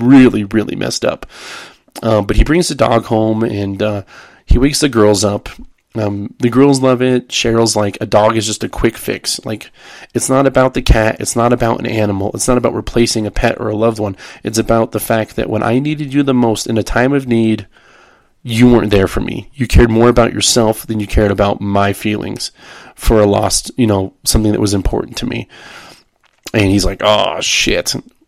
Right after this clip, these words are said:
I really fucked up." Um, and then, um, it, you know, it was just saying, like, um, she also said she was also coming to terms with an end of, uh,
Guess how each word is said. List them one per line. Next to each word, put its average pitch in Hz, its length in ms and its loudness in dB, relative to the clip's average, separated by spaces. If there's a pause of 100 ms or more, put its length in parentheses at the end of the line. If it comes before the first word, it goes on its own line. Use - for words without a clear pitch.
(100)
I 113 260 2
really 107 440 0
fucked - 320 -6
up." - 220 -4 (580)
Um, 104 400 0
and 110 220 -2
then, 104 480 0 (1600)
um, 98 280 -4
it, - 320 -4
you 120 120 -2
know, 98 200 0
it 110 140 -4
was 101 180 -4
just 101 160 -2
saying, 101 240 -4
like, 101 280 -6 (180)
um, 104 240 -4
she 113 180 -2
also 104 240 0
said 104 240 -2
she - 100 0
was 104 60 0
also 101 200 0
coming 107 240 -2
to 101 80 -4
terms 104 360 0
with 98 120 -4
an - 100 -4
end 104 340 -4 (560)
of, 104 200 0
uh, - 300 -4